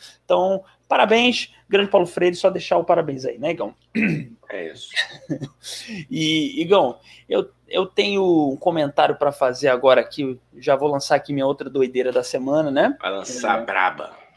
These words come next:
Speaker 1: Lançar a braba, que é o seguinte, eu acho, cara, eu ouvi, vamos lá, tá rolando uma música aí, né? Uma música aí do Whindersson Nunes com o D J Alok.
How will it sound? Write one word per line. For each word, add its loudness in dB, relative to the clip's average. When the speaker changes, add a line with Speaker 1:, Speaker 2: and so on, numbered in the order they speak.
Speaker 1:
Lançar 2
a 6
braba, 6
que -4
é 2
o -2
seguinte, -8
eu 8
acho, 4
cara, 0
eu 0
ouvi, -4
vamos -2
lá, -8
tá -2
rolando 2
uma 6
música -2
aí, -4
né? 0
Uma -6
música -6
aí -4
do -4
Whindersson 2
Nunes 2
com -2
o 0
D -4
J 4
Alok. 4